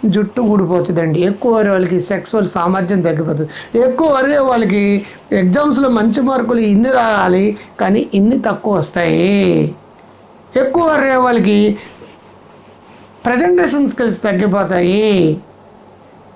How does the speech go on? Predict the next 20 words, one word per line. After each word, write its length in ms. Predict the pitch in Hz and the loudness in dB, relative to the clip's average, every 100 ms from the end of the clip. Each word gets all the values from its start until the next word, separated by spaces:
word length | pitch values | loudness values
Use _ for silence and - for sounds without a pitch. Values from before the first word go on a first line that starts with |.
| 254 | -2
ఇంటర్నె-, 460 | 302 311 294 285 262 | 0 2 2 2 0
ఈ, 240 | 233 233 - - | 0 -2 -6 -6
ఈ, 340 | 269 285 262 - 294 | -4 -2 -2 -4 -4
ఈ, 60 | |
ఈ 480 | 262 277 262 277 254 | -4 -2 -2 -2 0
ఇంటర్నెట్లో 600 | 247 294 294 285 233 277 | 0 2 0 0 0 0
కూర్చోవడానికి 600 | 226 254 262 254 247 214 | 0 0 0 0 0 0
అలవాటు 320 | 208 226 233 | 0 0 0
పడిపోయినాడు, 680 | 208 208 190 202 185 180 175 - - | 0 0 0 0 2 2 0 -4 -4
ఆ 100 | 202 | -2
ఇంటర్నెట్ 520 | 214 226 277 277 240 | 0 0 2 0 0
అదంతా 320 | 240 233 220 233 | 0 0 0 0
కూడా 180 | 214 | 0
వంటర్నెట్గా 680 | 202 190 202 240 240 214 214 | 0 0 0 0 0 0 0
మార్చేసుకుని 800 | 202 190 190 208 156 190 180 180 180 - - | 0 0 -2 -4 -4 0 0 0 -4 -14 -4
వర్రీ 160 | 202 185 | -2 0
అయ్యే 140 | 190 | 2
వాళ్ళు 360 | 180 175 196 202 | 2 2 0 -2
చాలామంది 440 | 175 160 165 165 156 | -2 -2 -2 -2 -2
ఉంటారు. 360 | 156 151 147 | 0 0 -2